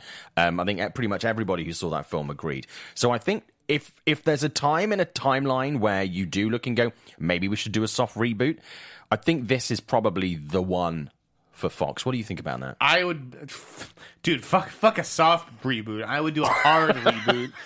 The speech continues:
Speaker 2: I would fucking blow this whole franchise
Speaker 1: But
Speaker 2: to
Speaker 1: if they,
Speaker 2: smithereens.
Speaker 1: where would the hard
Speaker 2: It's a
Speaker 1: reboot
Speaker 2: mess.
Speaker 1: go, though? What can they do that is so
Speaker 2: I don't know.
Speaker 1: different?
Speaker 2: I'd get rid of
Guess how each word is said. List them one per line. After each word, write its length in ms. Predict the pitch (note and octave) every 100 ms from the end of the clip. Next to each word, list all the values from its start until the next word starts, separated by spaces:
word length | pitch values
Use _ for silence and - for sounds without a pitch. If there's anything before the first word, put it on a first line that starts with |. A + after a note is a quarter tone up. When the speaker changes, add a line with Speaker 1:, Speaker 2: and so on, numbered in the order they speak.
| - -
Speaker 2:
I 140 | D3+
would 140 | E3+
fucking 280 | F3 F#3 E3
blow 260 | C#3 D3 F3
this 180 | E3+ D#3+
whole 160 | F3
franchise 640 | D3+ - E3 E3+ D#3+ C#3 C3
Speaker 1:
But 80 | A#3
Speaker 2:
to 60 |
Speaker 1:
if 120 | C#4+ -
they, 80 | F4
Speaker 2:
smithereens. 720 | F3+ E3 D#3+ D#3 E3 C#3+ D#3
Speaker 1:
where 200 | B3 C#4
would 140 | C#4+
the 60 | A#3+
hard 340 | - A3+ G#3 F3
Speaker 2:
It's 100 | F3
a 20 |
Speaker 1:
reboot 140 | D#3
Speaker 2:
mess. 340 | D#3 D#3+ C3 -
Speaker 1:
go, 300 | D3+ G3 F3+
though? 160 | G#2+
What 240 | G2 D#3+ -
can 100 | G3
they 120 | E3+
do 180 | E3 D3+
that 100 | A#2+
is 100 | A2+
so 160 | -
Speaker 2:
I 60 | -
don't 240 | G3+ C#3+
know. 300 | C#3 E3 F3
Speaker 1:
different? 280 | D#3 D3 C#3+
Speaker 2:
I'd 40 | F3
get 100 | F#3
rid 140 | F#3
of 100 | D3+